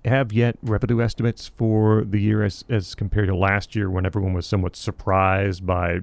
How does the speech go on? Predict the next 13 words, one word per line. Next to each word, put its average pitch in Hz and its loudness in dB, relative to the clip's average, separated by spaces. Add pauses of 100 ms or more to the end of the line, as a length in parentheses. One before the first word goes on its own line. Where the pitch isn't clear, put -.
(120)
not 104 -4
just - -6
the 101 -2
money 95 0
coming 95 0
from 92 -4
Washington, 117 0
but 98 0
also 101 -2
the 95 -4
fact 98 -4
that - -6
receipts 104 -6